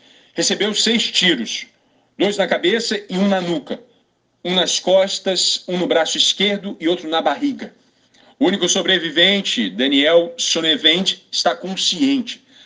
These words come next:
Segundo a Secretaria Municipal de Saúde, ele foi atingido por quatorze disparos.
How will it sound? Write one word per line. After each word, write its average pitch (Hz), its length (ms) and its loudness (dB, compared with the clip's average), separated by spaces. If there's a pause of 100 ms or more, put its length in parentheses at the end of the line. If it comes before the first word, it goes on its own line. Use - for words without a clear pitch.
(360)
Segundo 185 320 0
a 175 60 2
Secretaria 170 600 2
Municipal 175 480 2
de 196 120 -2
Saúde, 190 520 2 (360)
ele 147 140 4
foi 190 140 2
atingido 180 480 0
por 175 260 -6
quatorze 190 760 -2
disparos. 143 920 -2